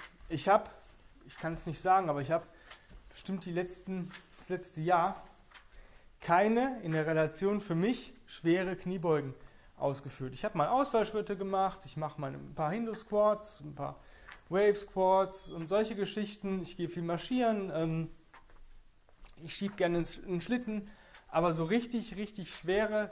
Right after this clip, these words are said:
Kniebeugen, mm, mm, no way. Und ich hab trotzdem starke Beine. Natürlich sagt jemand, „Ja, du gehst ja auch marschieren.“ Ja, aber <laughs> wenn ich, ist ja klar, dass du so starke Beine hast. Ja, ich mach das halt nicht. Ja,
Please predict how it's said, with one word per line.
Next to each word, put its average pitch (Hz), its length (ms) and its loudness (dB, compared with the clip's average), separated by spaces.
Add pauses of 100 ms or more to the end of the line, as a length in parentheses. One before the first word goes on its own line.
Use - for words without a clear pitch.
Kniebeugen, 185 640 0 (420)
mm, 151 40 -6
mm, 131 240 -8 (560)
no 147 200 2
way. 131 220 4 (400)
Und 151 100 -6
ich 147 100 -2
hab 185 100 0
trotzdem 190 320 0
starke 127 340 0
Beine. 113 320 -6 (560)
Natürlich 185 380 4
sagt 143 220 2
jemand, 135 160 0
„Ja, 160 140 8
du 165 80 4
gehst 180 200 4
ja 165 100 8
auch 147 80 8
marschieren.“ 139 540 2 (480)
Ja, 226 300 8 (240)
aber 170 380 2 (540)
<laughs> - 520 -20
wenn 185 140 2
ich, 185 120 2 (640)
ist - 80 -6
ja 151 100 4
klar, 202 220 10
dass 208 180 8
du 170 60 -2
so 151 100 -2
starke 143 340 6
Beine 139 300 6
hast. 120 200 -4
Ja, 180 160 6
ich 165 120 -2
mach 190 160 4
das 147 220 -4
halt 120 160 -6
nicht. 131 220 -12
Ja, 214 220 0